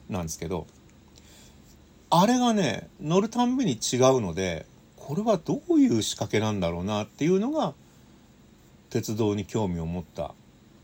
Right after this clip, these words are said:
きっかけですね。それと、その東急池上線、当時走ってた三千系っていう電車は、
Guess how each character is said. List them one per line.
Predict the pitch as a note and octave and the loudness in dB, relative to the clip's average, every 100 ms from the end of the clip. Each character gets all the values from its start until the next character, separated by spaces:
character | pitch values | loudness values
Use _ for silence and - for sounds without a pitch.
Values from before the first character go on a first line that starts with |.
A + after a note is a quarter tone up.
| - | -20
き | - - | -20 -10
っ | |
か | - F2+ | -6 -4
け | F#2 F2 E2 D#3+ - - - - - | -4 -4 -8 -14 -20 -20 -20 -20 -10
で | F#2+ | -10
す | - | -8
ね。 | F#2 F#2+ | -10 -10
そ | - F#3 | -2 0
れ | A3 | 0
と、 | D4+ B3+ A2 | 0 0 0
そ | - | -2
の | A2+ | -4
東 | C3+ C#3+ | 0 -2
急 | B2+ G#2 F2+ D#2+ - - - - - - - | 0 -4 -4 -6 -10 -16 -20 -20 -20 -20 -18
池 | A2 | -6
上 | G#2 G#2 | -4 -2
線、 | G2+ | -2
当 | F#2+ A#2 | 0 -2
時 | F2+ | -2
走 | F#2+ | -4
っ | |
て | F2 | -6
た | |
三 | E2 A#2 A#2 | -2 0 2
千 | A2 A2 | 0 -2
系 | - G#2 F#2+ | 2 2 2
っ | |
て | - - | -2 -4
い | F#2+ | -4
う | F#2+ | 0
電 | G2 F#2 | -2 -2
車 | F2+ | 0
は、 | A2+ G2+ | 2 2